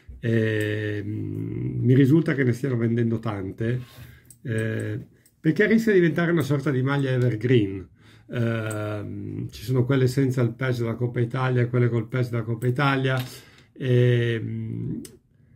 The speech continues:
devo dire che è, è, è strano, no? Pensare, perché il segno dei tempi qual è? Lo sponsor sulla maglia, no? Però lì salta fuori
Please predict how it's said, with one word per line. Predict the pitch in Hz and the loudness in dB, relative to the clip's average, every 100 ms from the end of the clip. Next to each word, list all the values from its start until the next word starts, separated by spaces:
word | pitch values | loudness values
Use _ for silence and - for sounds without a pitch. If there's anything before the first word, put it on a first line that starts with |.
| _ | _
devo | - 131 170 185 | -2 2 4 4
dire | 202 226 208 | 2 2 2
che | - 151 135 127 120 117 110 110 110 107 110 120 - 320 - - - - _ _ _ _ _ _ _ _ _ - - - _ _ _ _ - - - | 4 4 4 4 4 2 -2 -4 -6 -8 -8 -8 -8 -10 -16 -20 -20 -20 _ _ _ _ _ _ _ _ _ -14 -14 -14 _ _ _ _ -20 -20 -12
è, | - - - | -10 -10 0
è, | 160 165 | 2 2
è | 170 | -2
strano, | 147 - 185 156 135 | -4 2 4 4 2
no? | 160 | 0
Pensare, | 156 143 127 151 127 | 2 0 2 0 2
perché | 131 127 | -2 -2
il | 127 | -2
segno | - 156 | 0 0
dei | 143 131 | 2 2
tempi | 165 165 151 | 2 0 0
qual | 123 113 | 0 0
è? | 98 - _ - | -2 -10 _ -6
Lo | 135 | -4
sponsor | 127 135 127 127 113 | -2 0 -2 0 -4
sulla | - 110 | -4 -6
maglia, | 101 92 92 101 | -6 -10 -6 0
no? | 127 156 - _ _ - _ _ _ | 0 0 -8 _ _ -20 _ _ _
Però | - 185 220 247 - _ _ _ _ | 2 4 2 -2 -10 _ _ _ _
lì | 156 156 | -4 -2
salta | 151 123 131 | -2 -2 -4
fuori | 131 131 127 127 | -2 0 4 2